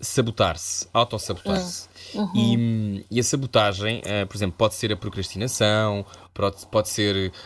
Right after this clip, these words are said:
Speaker 1: eh, sei lá, ter preguiça e não, não, não, não ir fazer aquela coisa que decidimos que íamos fazer. É uma quebra de compromisso connosco mesmos, não é? Como
Speaker 2: Yeah.
Speaker 1: é que, como é que se, na tua opinião, se pode dar a, a volta a essa ten-, tentação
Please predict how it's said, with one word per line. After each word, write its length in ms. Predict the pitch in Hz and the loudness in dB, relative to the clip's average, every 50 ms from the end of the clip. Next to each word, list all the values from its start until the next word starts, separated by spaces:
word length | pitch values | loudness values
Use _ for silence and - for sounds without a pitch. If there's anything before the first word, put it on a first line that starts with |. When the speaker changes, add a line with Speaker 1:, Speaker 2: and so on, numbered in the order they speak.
| - - | -18 -12
Speaker 1:
eh, 840 | - 92 95 95 95 92 90 90 90 87 87 87 87 85 82 82 80 85 | -4 0 2 4 4 4 4 2 2 2 2 0 0 -2 -2 -4 -6 -8
sei 200 | - - 92 80 | -6 -6 -4 -4
lá, 220 | 71 67 - 50 50 62 67 65 67 - - | -6 -6 -10 -12 -12 -10 -10 -10 -12 -10 0
ter 140 | - 113 101 | 0 0 0
preguiça 680 | - 113 104 101 107 110 110 98 - - - 98 95 95 | 2 -2 0 0 0 0 0 -2 -4 -2 0 0 0 0
e 220 | 95 95 92 92 92 | -2 -2 -4 -6 -6
não, 220 | 95 95 98 92 - - 107 | -4 -6 -6 -6 -8 -8 -6
não, 240 | 101 98 95 98 - | -4 -4 -4 -4 -4
não, 140 | 110 104 - 113 - | -4 -6 -6 -6 -8
não 160 | - 113 110 113 | -2 0 0 2
ir 40 | |
fazer 260 | 110 - 113 98 107 101 | 2 0 0 2 2 2
aquela 240 | 95 107 101 98 | 4 4 2 2
coisa 240 | 98 - 98 92 98 | 2 0 0 0 -2
que 80 | - - | -4 -4
decidimos 320 | - - 98 98 95 - | -6 -2 0 0 -2 -2
que 60 | - | -4
íamos 100 | 101 - | -6 -4
fazer. 260 | - 120 107 123 127 - - - - - | -2 0 2 2 0 0 -2 -16 -8 -2
É 100 | - 117 | 2 2
uma 100 | 123 117 | 2 4
quebra 300 | - 139 135 135 131 - | 4 4 4 4 2 -2
de 60 | - | 0
compromisso 580 | - 131 120 - 127 123 120 123 131 - - | 0 0 0 2 2 2 4 4 2 0 -2
connosco 480 | - - 113 113 113 113 - - - 110 | 0 0 2 2 2 0 0 -2 -2 0
mesmos, 360 | 104 98 90 85 87 82 85 | 0 2 0 0 -4 -6 -4
não 100 | 87 82 | -4 -4
é? 120 | 85 95 113 - - - - - _ - | -4 -6 -8 -10 -16 -20 -20 -14 _ 2
Como 120 | 226 - 151 | 4 6 6
Speaker 2:
Yeah. 100 | 170 - | 6 4
Speaker 1:
é 40 | 202 - | 2 2
que, 380 | 175 160 156 147 147 151 - - - _ - - - | 2 4 4 4 2 0 -6 -10 -18 _ -20 -14 -2
como 160 | - 156 180 | 0 2 2
é 60 | 185 | 2
que 80 | 185 - | 2 0
se, 300 | - - - 160 156 151 | -2 -2 0 2 2 2
na 120 | 143 143 135 | 2 0 -2
tua 180 | - 147 143 135 | -2 0 0 0
opinião, 640 | 131 - 123 117 117 120 123 131 131 92 - - - | 0 0 -2 0 2 2 2 0 0 -2 -4 -6 -8
se 100 | - - | -6 2
pode 180 | - 127 127 123 | 4 4 4 6
dar 160 | 131 127 123 | 4 4 4
a, 260 | 123 120 - - - - | 4 2 0 -2 -4 -2
a 100 | - 117 | -2 -2
volta 600 | 113 98 104 120 120 127 120 - 127 117 117 117 - - - - - - | 0 4 4 6 6 6 4 2 0 0 0 0 -4 -12 -20 -16 -4 2
a 60 | 117 | 4
essa 300 | 120 123 123 - - 113 | 6 6 6 4 -2 -2
ten-, 320 | - 123 117 113 107 110 - - | 0 0 0 0 0 -2 -4 2
tentação 760 | - 139 123 - 131 120 - - 123 117 117 117 120 120 123 | 4 4 4 4 2 0 2 4 4 4 6 4 4 0 -2